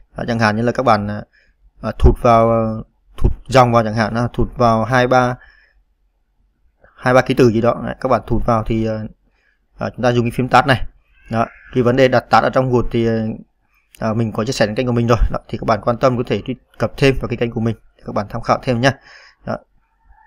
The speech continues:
Rồi, chủ yếu là phím tắt là dùng để, à,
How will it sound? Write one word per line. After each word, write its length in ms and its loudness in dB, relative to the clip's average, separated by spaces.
Rồi, 120 4
chủ 140 -2
yếu 120 2
là 80 6
phím 160 0
tắt 180 6
là 60 2
dùng 180 0
để, 200 -2
à, 80 -6